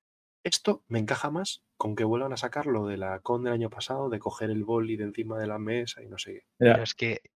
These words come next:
Speaker 3: yo, yo creo que allí será, al
Speaker 1: Que lo
Speaker 3: principio
Speaker 1: de la,
Speaker 3: será
Speaker 1: que lo de la
Speaker 3: como lo han
Speaker 1: interfaz.
Speaker 3: hecho, aquí será como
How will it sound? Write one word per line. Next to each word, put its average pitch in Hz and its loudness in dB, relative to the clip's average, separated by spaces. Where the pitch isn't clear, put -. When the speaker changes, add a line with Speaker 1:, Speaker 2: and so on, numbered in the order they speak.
Speaker 3:
yo, - -20
yo 123 -8
creo 131 -4
que 120 0
allí 123 0
será, 123 -4
al 123 -4
Speaker 1:
Que 117 8
lo 107 8
Speaker 3:
principio - 6
Speaker 1:
de 104 6
la, 104 2
Speaker 3:
será 127 0
Speaker 1:
que 113 4
lo 107 8
de 104 6
la 104 2
Speaker 3:
como 101 0
lo 107 0
han - -2
Speaker 1:
interfaz. 135 2
Speaker 3:
hecho, 131 -8
aquí 131 -10
será 135 2
como 117 -8